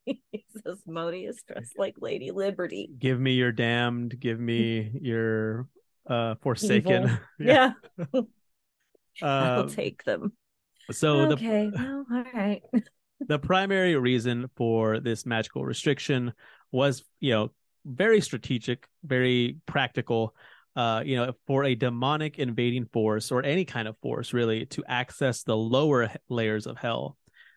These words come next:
Speaker 2: they would be forced to conquer and claim the layer directly above it.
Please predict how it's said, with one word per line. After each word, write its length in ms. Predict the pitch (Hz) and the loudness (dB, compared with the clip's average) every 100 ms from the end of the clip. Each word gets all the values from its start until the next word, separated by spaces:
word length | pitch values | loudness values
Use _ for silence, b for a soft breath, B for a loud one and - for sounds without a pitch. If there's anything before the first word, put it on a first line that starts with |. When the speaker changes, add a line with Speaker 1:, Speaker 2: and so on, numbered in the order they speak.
| b | b
Speaker 2:
they 100 | 127 | 2
would 220 | 131 131 - 139 - - | 2 2 -2 -16 -12 0
be 140 | 147 135 - | 0 0 4
forced 360 | 185 208 - | 8 8 4
to 60 | 131 | -4
conquer 440 | - 123 113 117 | -4 -4 -2 -2
and 260 | 113 123 123 | -2 -2 -4
claim 600 | - 135 127 120 117 120 | -4 -2 0 0 0 0
the 100 | 120 | 0
layer 400 | 117 117 117 113 | 2 4 4 2
directly 520 | 110 113 113 - 113 | 0 0 0 -4 -6
above 300 | 113 147 - | -6 -6 -8
it. 140 | - | -10